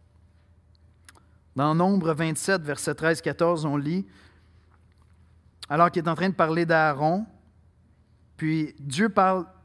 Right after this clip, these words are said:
à Moïse de Aaron, il va parler de lui-même. « Tu le regarderas, mais toi aussi, tu seras recueilli auprès de ton peuple, comme Aaron, ton frère, a été recueilli,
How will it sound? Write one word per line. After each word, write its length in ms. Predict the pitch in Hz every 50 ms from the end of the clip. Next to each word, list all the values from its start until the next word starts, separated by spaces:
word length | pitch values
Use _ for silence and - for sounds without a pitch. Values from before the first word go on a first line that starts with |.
| _ -
à 80 | 170
Moïse 320 | 175 180 175 175 190 180 151
de 80 | 165
Aaron, 380 | 156 156 151 147 147 170 185 202
il 100 | 175 151
va 80 | 151
parler 240 | 151 139 151 156 160
de 60 | 156
lui-même. « 380 | 147 151 147 147 151 165 180 175 - - - - - - - _ _
Tu 240 | - - - 190 185
le 160 | 175 185 185
regarderas, 840 | 180 180 214 202 196 220 208 185 180 185 180 170 147 180 196 214
mais 160 | 214 196 180
toi 360 | 170 - - 220 262 269 262 -
aussi, 420 | 226 202 - - - - 196 196
tu 140 | - - 147
seras 320 | 143 - - 165 156 165 165
recueilli 520 | 151 180 190 - - 180 180 185 196 214 -
auprès 340 | 170 156 - - - 202 208
de 100 | 185 180
ton 220 | - 180 170 160
peuple, 360 | - - 175 175 - - - - _ - - - _ _
comme 300 | - 220 247 233 233 - -
Aaron, 420 | 214 208 196 190 175 170 185 185 185
ton 200 | 185 185 165 160
frère, 480 | - - - 165 175 180 180 165 -
a 100 | 151 156
été 220 | 151 147 - 156 156
recueilli, 580 | 156 175 - - 165 156 151 156 165 190 220